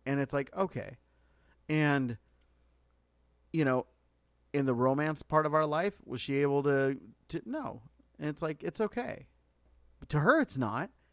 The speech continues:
To her, it's the biggest, it's her biggest failure. And it's like, it, but it's not. She thinks that that carries more weight than it does.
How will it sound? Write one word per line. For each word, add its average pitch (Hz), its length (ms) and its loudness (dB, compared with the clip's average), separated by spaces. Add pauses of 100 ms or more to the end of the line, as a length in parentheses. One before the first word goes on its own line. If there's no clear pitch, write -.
(340)
To - 80 -6
her, 294 180 2
it's 254 140 -6
the 170 100 0
biggest, 160 460 0
it's 143 180 -2
her 156 160 2
biggest 156 320 -2
failure. 180 340 0
And 139 160 -4
it's 139 180 -8
like, 147 200 0
it, 139 240 -12
but 151 360 2
it's 175 180 0
not. 220 320 -4 (2250)
She 233 260 0
thinks 196 220 -2
that 143 300 -2
that 156 180 2
carries 151 300 0
more 147 260 -2
weight 127 280 -2
than 135 120 -4
it 160 140 -8
does. - 500 -8